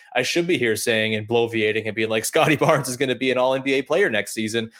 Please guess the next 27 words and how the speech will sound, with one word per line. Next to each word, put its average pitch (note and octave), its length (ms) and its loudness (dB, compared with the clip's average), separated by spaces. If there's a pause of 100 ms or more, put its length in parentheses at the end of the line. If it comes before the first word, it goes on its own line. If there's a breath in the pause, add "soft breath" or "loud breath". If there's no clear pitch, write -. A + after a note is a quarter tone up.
(140 loud breath)
That E3+ 160 2
seems D#3 260 -2
like C#3+ 140 0
a D#3+ 60 2
lot. F3 340 2
Again, B2+ 280 0
he's G#2 140 -10
twenty B2+ 280 -4
years A#2 220 0
old, D#3+ 360 0
but A2 220 0 (400 soft breath)
he's C3 320 -4 (180)
shown D3+ 360 2
a D3 80 2 (200)
pretty E3 240 -2
great D#3+ 240 2
capacity B2+ 580 -2
for A2+ 140 -10
being C3+ 300 -2
awesome. G#2 540 -2
And G#2 440 -2 (240)
you A2 80 -10
give C3+ 140 -2
him D3 100 -2
a - 20 -2
little D3 160 0
bo-, C#3+ 320 0